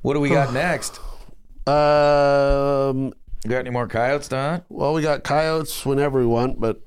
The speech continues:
Speaker 2: um, waterfowl at Youth Day, February eleventh.
Speaker 1: Chase going out?
Speaker 2: Yeah,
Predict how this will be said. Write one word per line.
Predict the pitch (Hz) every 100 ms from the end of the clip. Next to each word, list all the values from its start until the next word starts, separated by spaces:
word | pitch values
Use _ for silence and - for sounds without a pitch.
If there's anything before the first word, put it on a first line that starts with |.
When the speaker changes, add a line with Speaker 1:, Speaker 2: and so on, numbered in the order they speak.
| -
Speaker 2:
um, | 120 117 113 110 110 104 _ - - - - _ -
waterfowl | 123 139 135 - 123 123 127
at | 120 - -
Youth | 123 135 139 -
Day, | 117 120 123
February | 123 117 120 120 110
eleventh. | 110 117 120 110 123 - - - - - - - - - -
Speaker 1:
Chase | 113 110 -
going | 113 110
out? | 117 131 _ _
Speaker 2:
Yeah, | 113 107 117